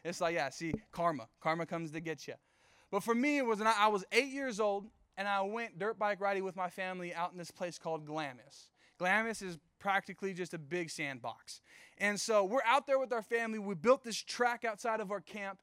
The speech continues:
and I had just got done riding. I'm on this little quad. It was the cutest thing in the world. I wish I had a picture, but I don't. And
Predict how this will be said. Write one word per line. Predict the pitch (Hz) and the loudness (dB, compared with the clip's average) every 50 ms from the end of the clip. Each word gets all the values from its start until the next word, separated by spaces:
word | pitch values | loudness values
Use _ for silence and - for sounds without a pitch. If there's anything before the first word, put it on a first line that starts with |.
| _ _ _ - - - _ _ | _ _ _ -20 -20 -20 _ _
and | 202 208 202 202 190 185 - | -6 -4 -2 -2 -4 -4 0
I | 185 214 233 | 2 2 4
had | 233 220 175 | 4 2 2
just | 156 247 269 262 - | 4 4 4 4 4
got | 269 247 226 196 | 2 2 2 2
done | 202 220 220 202 | 0 -2 -2 -2
riding. | 190 190 196 190 180 170 156 160 175 185 190 - | 0 0 0 0 0 -2 -6 -10 -12 -14 -8 -6
I'm | 170 185 196 | -4 -2 -2
on | 196 190 | -2 -2
this | 190 180 160 | -4 -6 -6
little | 160 180 185 190 180 | -4 -4 -4 -4 -6
quad. | - - - 180 175 170 160 160 160 | -8 -10 -10 -6 -4 -4 -4 -4 -4
It | 170 170 | -6 -8
was | 165 160 | -10 -12
the | 156 | -14
cutest | - - - 185 175 165 - - | -12 -10 -10 -8 -8 -8 -8 -8
thing | 175 165 160 | -8 -8 -6
in | 156 151 | -8 -8
the | 143 | -8
world. | 139 143 147 147 | -6 -6 -4 -4
I | 147 | -4
wish | 151 151 151 | -4 -6 -6
I | 160 | -8
had | 139 | -8
a | 127 | -10
picture, | - - 143 131 - 139 | -10 -14 -16 -14 -12 -12
but | 131 131 120 | -10 -10 -12
I | 120 - | -10 -8
don't. | 135 127 123 123 143 - _ _ _ _ _ _ - - - - _ _ _ _ | -8 -8 -8 -8 -12 -14 _ _ _ _ _ _ -20 -20 -20 -20 _ _ _ _
And | - 226 233 226 220 208 202 190 175 | 2 4 6 6 4 4 2 0 -4